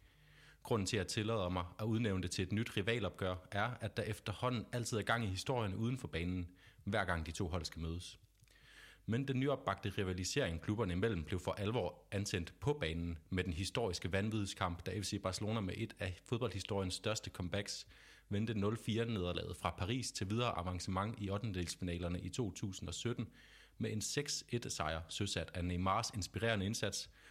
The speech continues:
og afgjort af Sergio Robertos fod dybt inde i overtiden.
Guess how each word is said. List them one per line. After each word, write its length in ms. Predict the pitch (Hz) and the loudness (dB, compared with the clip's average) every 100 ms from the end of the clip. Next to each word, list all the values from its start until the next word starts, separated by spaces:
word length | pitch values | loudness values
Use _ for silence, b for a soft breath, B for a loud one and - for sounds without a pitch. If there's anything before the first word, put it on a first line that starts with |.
| b | b
og 180 | 139 - | -2 0
afgjort 340 | 110 - 95 90 | 0 2 0 0
af 100 | 90 | -2
Sergio 340 | 92 87 87 | 0 -2 -2
Robertos 440 | 87 95 107 95 - | 0 0 0 -2 -2
fod 200 | 135 120 - | 0 0 0
dybt 180 | 104 - | -4 -2
inde 180 | 92 | 0
i 40 | 90 | 0
overtiden. 480 | 78 78 82 82 | -2 -4 -6 -8